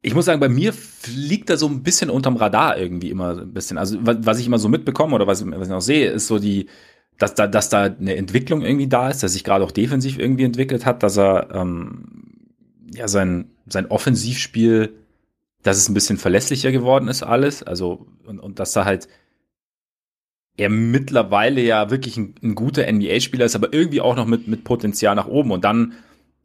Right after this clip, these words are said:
dann finde ich, finde ich halt den Gedanken ganz interessant jetzt in Verbindung mit diesem erwarteten Cap-Spike, dass man sagt, okay, man verlängert jetzt mit so einem Spieler quasi langfristig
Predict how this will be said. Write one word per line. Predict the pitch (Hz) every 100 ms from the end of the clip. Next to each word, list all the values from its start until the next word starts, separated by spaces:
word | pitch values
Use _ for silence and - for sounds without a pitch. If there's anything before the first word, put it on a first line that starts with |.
| _ _ _ _ _
dann | 131 107 156
finde | 185 165
ich, | 151 156
finde | - 127
ich | 135
halt | 120 -
den | 113 104
Gedanken | 92 107 -
ganz | 120 110
interessant | 117 - - 117
jetzt | 117 -
in |
Verbindung | 98 95 120 139
mit | 101 -
diesem | 92 92 85 - _ _
erwarteten | - 87 95 92 123 143 139 135
Cap-Spike, | 147 - - - -
dass | 104
man | 113 104
sagt, | 104 95
okay, | - 135 139 - _ _ _ _ _ _
man | 113 104
verlängert | 104 107 117 101
jetzt | 120 131
mit | 120
so | 113
einem | 113
Spieler | 107 - 131 123 113 101 - - -
quasi | 110 98 101
langfristig | 98 135 139 165 156 - 190